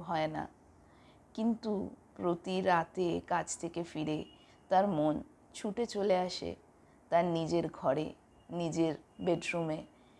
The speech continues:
নিজের লোকেদের কাছে। যারা বাইরের থেকে বাইরে রয়েছেন, তাদের সবার জন্য আজকের কবিতা অরুণ মিত্রের লেখা জনম দুঃখিনীর ঘর।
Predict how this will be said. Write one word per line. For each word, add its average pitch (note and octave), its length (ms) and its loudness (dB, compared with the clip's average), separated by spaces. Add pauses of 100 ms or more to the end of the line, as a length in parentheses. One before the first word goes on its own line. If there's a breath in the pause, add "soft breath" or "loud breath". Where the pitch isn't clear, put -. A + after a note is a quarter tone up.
(200)
নিজের F3+ 380 2
লোকেদের C3 460 -2
কাছে। - 320 -8 (1400 soft breath)
যারা C4 260 8
বাইরের A3+ 460 6
থেকে C#4 260 0
বাইরে G3+ 380 6
রয়েছেন, G3+ 440 2 (600)
তাদের F#3 260 4
সবার F#3 440 4
জন্য F3+ 260 0
আজকের D#3+ 400 0
কবিতা D#3 400 -2 (720 soft breath)
অরুণ B3 360 8
মিত্রের B3 400 4 (100)
লেখা E3 280 -2 (380)
জনম F#3+ 460 4
দুঃখিনীর D3 440 -4 (100)
ঘর। - 180 -8